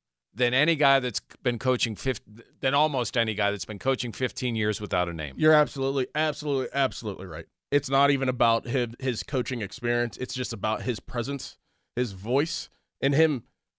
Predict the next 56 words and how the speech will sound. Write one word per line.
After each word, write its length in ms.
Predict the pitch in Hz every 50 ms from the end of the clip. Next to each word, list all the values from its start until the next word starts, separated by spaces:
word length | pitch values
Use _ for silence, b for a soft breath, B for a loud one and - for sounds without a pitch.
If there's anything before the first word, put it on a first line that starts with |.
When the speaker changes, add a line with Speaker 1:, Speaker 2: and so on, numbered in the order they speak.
| _ _
Speaker 2:
You 80 | 139 156
know, 160 | 156 147 143
it, 180 | - 156 160 -
it, 140 | 160 156 156
it's 140 | 156 151 147
one 180 | 156 185 214
thing 160 | 190 202 185
whenever 220 | 170 160 143 139 139
a 40 | 123
guy 200 | 139 135 139 127
talks 520 | - - 143 131 120 101 95 - - - -
and 160 | 110 131 123
it's 140 | 123 110 -
like, 120 | 127 120 104
"Okay, 280 | - 117 - 110 95
like, 180 | 95 92 98 87
this 140 | 113 101 -
guy's 180 | - 107 101
just 140 | 92 95 -
talking, 260 | - 113 107 101 98
he's 80 | 110 104
trying 160 | - 107 101
to 40 | 101
motivate 420 | 98 101 104 107 98 101 101 98
us." 180 | 98 98 92 98
Yeah, 200 | 104 87 76 80
like, 200 | 87 98 95 -
one 300 | 95 98 110 123 123 120
ear 80 | 110
and 80 | 107 101
out 100 | 98 92
the 120 | 92 98
other. 220 | 104 104 98 90 b b b b b _
But 100 | 123 135
you 100 | 151 170
turn 220 | - 165 143 139
his 120 | 120 -
film 240 | - 139 156 151 143
on 240 | 120 98 92 90 87 - _ _ _ _ _ _ _ _ _ _ _
and 100 | - 113
you're 80 | 113 113
like, 140 | 107 101 92
"Okay, 180 | 113 - 110
like, 160 | 98 92 87 85
this 140 | 107 101
guy 120 | - 107 98
did 200 | 95 107 104 101
it 100 | 92 87
at 60 | 85
a 60 | 80
high 200 | 76 85 92 98
level." 320 | 90 85 92 90 78 67 65 60
Like, 220 | 85 92 80 -
I 80 | 78 90
mean, 260 | 92 90 85 78 - - -
uh, 80 | 101